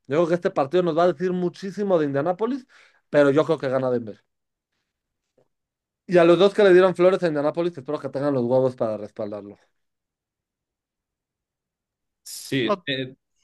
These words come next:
Speaker 2: adelante, Anuar.
Speaker 3: Ah, perdón, Albert. No, yo, yo la verdad sí estoy de acuerdo contigo. O sea,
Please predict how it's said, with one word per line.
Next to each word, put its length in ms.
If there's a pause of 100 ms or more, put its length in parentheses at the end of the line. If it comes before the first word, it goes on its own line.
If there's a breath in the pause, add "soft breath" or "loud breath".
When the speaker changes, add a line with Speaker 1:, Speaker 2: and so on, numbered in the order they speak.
(140)
Speaker 2:
adelante, 520
Anuar. 260 (420)
Speaker 3:
Ah, 180
perdón, 300
Albert. 320 (320 soft breath)
No, 140
yo, 220
yo 200
la 120
verdad 380 (120)
sí 260
estoy 240
de 60
acuerdo 360
contigo. 640
O 100
sea, 440